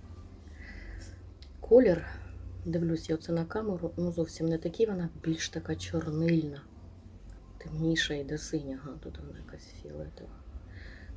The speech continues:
Теж вона яке гарне коріння в неї. Але я не шукаю ванду,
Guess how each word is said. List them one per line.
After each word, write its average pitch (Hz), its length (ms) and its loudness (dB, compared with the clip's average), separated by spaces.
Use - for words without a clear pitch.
Теж - 180 -4
вона 143 120 -4
яке 139 180 -6
гарне 147 420 -6
коріння 165 380 0
в 156 120 -4
неї. 151 200 -8
Але 196 280 10
я 185 180 8
не 190 120 4
шукаю 175 600 4
ванду, 147 640 -4